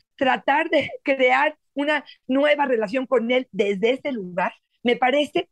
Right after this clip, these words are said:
que claro que no voy a poder disfrutar. Y claro que no es cuestión de easy going.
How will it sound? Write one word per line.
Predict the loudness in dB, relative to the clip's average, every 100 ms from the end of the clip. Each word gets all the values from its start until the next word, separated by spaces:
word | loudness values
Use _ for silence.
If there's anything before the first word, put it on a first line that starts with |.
| _
que | -6
claro | -4 -6 -6
que | -4
no | -2
voy | 0 0
a | 2
poder | 0 0
disfrutar. | -2 -4 -2 -2 -2 -10 -12
Y | -2 -2
claro | 2 2 4 2
que | 0
no | -2
es | 0
cuestión | -2 0 0
de | 0 0
easy | -2 -2
going. | 0 2